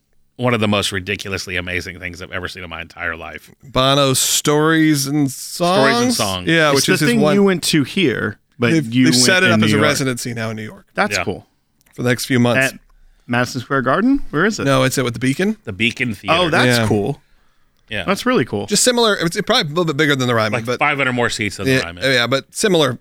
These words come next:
Speaker 2: kind of a theater setup.
Speaker 1: Yeah,
Speaker 3: Mm-hmm.
Speaker 1: and we sat literally right behind his wife and, um, his son's band. They went to go see was he, lead singer of the ba-, Elijah was there, and so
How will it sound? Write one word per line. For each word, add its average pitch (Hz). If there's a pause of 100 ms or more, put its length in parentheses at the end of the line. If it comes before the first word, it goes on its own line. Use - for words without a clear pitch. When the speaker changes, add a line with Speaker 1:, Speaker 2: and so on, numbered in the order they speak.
Speaker 2:
kind 143
of 131
a 131
theater 127
setup. 107
Speaker 1:
Yeah, 117
Speaker 3:
Mm-hmm. 113
Speaker 1:
and 131
we 143
sat 131
literally 113
right 101
behind 95
his 90
wife 92
and, 90 (800)
um, 82 (400)
his 104
son's 107
band. 92
They 95
went 98
to 98
go 95
see 95
was 92
he, 107
lead 98
singer 92
of 92
the 90
ba-, 87
Elijah 92
was 87
there, 92
and 85
so 87